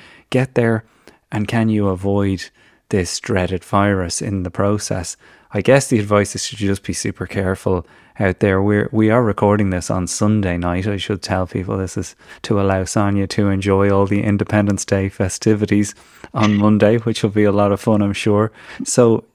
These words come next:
her training plan has now been emailed out to the squad and posted to all our members on Patreon.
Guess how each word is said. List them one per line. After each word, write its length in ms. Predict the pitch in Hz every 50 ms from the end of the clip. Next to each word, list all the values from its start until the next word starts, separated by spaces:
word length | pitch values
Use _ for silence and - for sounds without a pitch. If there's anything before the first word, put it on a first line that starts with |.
| _ -
her 240 | - - - 143 135
training 500 | 120 - - 131 127 151 160 156 123 107
plan 360 | - - 98 92 92 95 98 - _ -
has 420 | - - 113 113 113 110 107 107
now 280 | 110 110 110 110 113 110
been 220 | 104 110 107 107 107
emailed 560 | - 107 107 107 107 104 98 101 98 95 95
out 300 | - 92 90 92 - - _ -
to 220 | - - 117 113 110
the 120 | 113 113
squad 460 | 107 - - 101 95 - - - - - _ - - - - - - - -
and 160 | 117 107 87
posted 460 | - 117 113 113 107 - - 117 110 101
to 300 | - - - 127 120 -
all 240 | - 120 127 131 135
our 80 | 135 120
members 500 | 107 104 101 98 95 101 98 92 - - -
on 220 | - 104 98 98 92
Patreon. 640 | - 110 107 107 - - 104 98 92 90 85 80